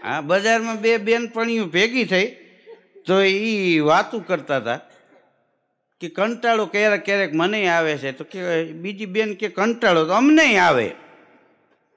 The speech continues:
તો કે, "કંટાળો આવે ત્યારે તું, તું શું કર?" તો એની બેનપણી કે, "મને બહુ કંટાળો આવે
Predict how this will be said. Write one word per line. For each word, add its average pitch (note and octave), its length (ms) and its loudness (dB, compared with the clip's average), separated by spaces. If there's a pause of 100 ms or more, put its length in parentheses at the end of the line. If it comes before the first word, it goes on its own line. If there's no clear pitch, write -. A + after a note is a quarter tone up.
(160)
તો F#3 100 -2
કે, G#3+ 180 -2
"કંટાળો A3+ 560 2
આવે C4 280 4
ત્યારે B3+ 320 0
તું, B3 220 -6 (500)
તું B3 200 -2
શું C4+ 340 0
કર?" F3 220 6 (840)
તો E3+ 60 -2
એની A3+ 220 2
બેનપણી B3 600 0
કે, B3+ 140 0
"મને A#3 240 -2
બહુ B3+ 400 6
કંટાળો B3+ 560 2
આવે B3+ 400 6